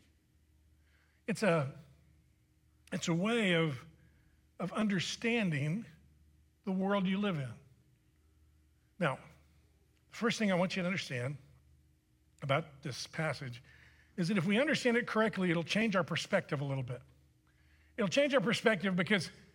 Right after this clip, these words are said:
Jesus, in his, his examples, does not use spiritual examples or sacred examples. And he uses very normal, everyday examples of birds and flowers and clothes and food. I think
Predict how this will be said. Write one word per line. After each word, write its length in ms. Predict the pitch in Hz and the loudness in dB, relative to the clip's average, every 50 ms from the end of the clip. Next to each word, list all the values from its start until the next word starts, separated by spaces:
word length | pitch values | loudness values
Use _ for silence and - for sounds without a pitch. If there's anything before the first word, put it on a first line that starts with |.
| - _ _ _ - - | -20 _ _ _ -12 -6
Jesus, 480 | 165 170 277 320 330 294 277 202 135 - - | -2 2 2 2 4 4 2 2 2 -2 -4
in 160 | - 196 226 | 0 2 4
his, 320 | 208 180 180 226 233 359 370 | 4 4 4 4 2 0 0
his 220 | 240 214 185 156 | 0 0 2 2
examples, 640 | 190 165 147 151 202 247 277 262 170 196 190 180 165 | 2 0 2 2 4 4 4 4 4 4 4 4 4
does 200 | 170 180 185 175 | 2 2 2 4
not 300 | 196 214 240 262 277 - | 4 4 4 4 2 2
use 320 | 247 226 220 208 202 190 - | 2 2 2 4 2 2 0
spiritual 680 | - - - - - 269 262 247 196 - - 190 165 | -2 -4 -6 -2 2 4 4 4 4 2 0 0 0
examples 500 | 165 156 147 175 175 165 135 160 147 135 | 2 0 2 0 0 0 0 0 -2 -2
or 100 | 143 135 | -2 -4
sacred 500 | 120 - - - 269 262 - - 208 180 | -4 -2 4 4 4 4 4 2 0 2
examples. 680 | 170 156 139 156 156 143 131 120 135 131 123 117 - - - - _ _ - _ _ _ - - - - _ _ - | 2 2 2 2 2 2 2 2 0 -4 -4 -6 -10 -18 -20 -20 _ _ -20 _ _ _ -20 -20 -20 -20 _ _ -2
And 180 | - 190 269 - - | 0 0 0 -2 -8
he 220 | - 190 151 247 | -8 -4 -2 -2
uses 380 | 247 240 233 233 214 214 196 160 | 0 2 2 2 2 2 0 0
very 580 | 151 170 208 233 247 233 226 220 214 202 170 113 - - - - | 2 2 4 4 4 6 6 6 4 4 2 0 -2 -8 -10 -2
normal, 720 | 190 190 190 202 214 233 240 220 202 185 170 165 160 - - - | 0 2 4 4 6 6 6 6 6 6 6 6 4 4 2 2
everyday 640 | 202 220 220 220 214 214 196 170 190 190 190 185 170 | 0 0 2 2 2 2 2 4 4 4 4 4 4
examples 560 | 165 160 147 165 185 185 185 147 165 151 135 | 2 0 0 0 0 0 0 0 -2 -2 0
of 140 | 160 147 139 | -2 2 6
birds 320 | 254 262 226 196 165 131 147 | 6 6 6 6 2 0 0
and 100 | 147 131 | -2 -2
flowers 540 | - 214 220 220 208 190 175 160 151 139 | 0 2 4 4 4 4 4 4 2 2
and 120 | 147 147 143 | 0 -2 -2
clothes 480 | - - 240 247 240 214 190 170 147 156 | 4 4 6 6 6 6 4 2 2 0
and 120 | 151 143 | -2 -2
food. 480 | - - 247 240 214 185 160 135 123 131 - - - - - _ _ _ _ _ _ _ _ _ _ _ _ _ _ _ _ _ _ _ _ _ _ _ _ _ _ _ _ _ _ - | -2 0 0 2 2 2 2 0 -2 -8 -12 -18 -20 -20 -20 _ _ _ _ _ _ _ _ _ _ _ _ _ _ _ _ _ _ _ _ _ _ _ _ _ _ _ _ _ _ -4
I 80 | 208 | 0
think 220 | 202 294 302 240 | 2 2 2 2